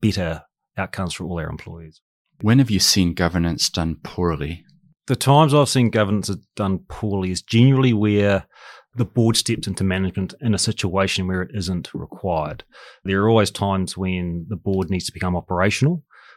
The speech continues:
Speaker 1: but the worst cases of governance I've seen is when the board then doesn't go back to its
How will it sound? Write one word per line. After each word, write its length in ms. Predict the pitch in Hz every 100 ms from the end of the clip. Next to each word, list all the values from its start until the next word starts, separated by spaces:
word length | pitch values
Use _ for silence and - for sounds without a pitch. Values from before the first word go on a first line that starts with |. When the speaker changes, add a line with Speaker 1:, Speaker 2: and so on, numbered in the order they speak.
| _ -
Speaker 1:
but 260 | 95 -
the 80 | 98
worst 320 | 95 107 104
cases 380 | - 104 95 90
of 220 | 92 80 - _ -
governance 420 | 104 98 95 -
I've 160 | 92 80
seen 240 | - 95
is 140 | 90 95
when 100 | 90
the 60 |
board 360 | 80 98 95 90
then 240 | 95 90
doesn't 260 | 101 95 95
go 160 | 92
back 320 | 90 98 90 -
to 200 | 92 87
its 280 | 85 -